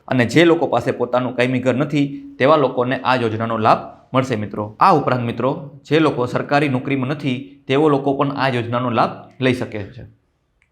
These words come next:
હવે મિત્રો, જોઈએ છે જરૂરી દસ્તાવેજ. તો તમારું આધાર કાર્ડ, ચૂંટણી કાર્ડ, પાન કાર્ડ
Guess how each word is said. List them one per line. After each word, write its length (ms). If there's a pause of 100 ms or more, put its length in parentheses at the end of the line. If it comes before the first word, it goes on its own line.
(540)
હવે 100
મિત્રો, 380 (200)
જોઈએ 180
છે 140
જરૂરી 460
દસ્તાવેજ. 420 (240)
તો 60
તમારું 460
આધાર 240
કાર્ડ, 220 (460)
ચૂંટણી 260
કાર્ડ, 260 (440)
પાન 200
કાર્ડ 260